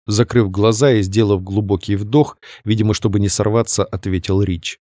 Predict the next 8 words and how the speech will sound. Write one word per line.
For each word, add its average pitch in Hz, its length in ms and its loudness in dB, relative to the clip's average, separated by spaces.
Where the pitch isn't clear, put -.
«Да, 135 400 4
мы 120 200 4
видели 123 400 2
ту 104 180 -4
гору, 98 460 2
вот 98 200 -2
только 139 280 2
где 120 280 4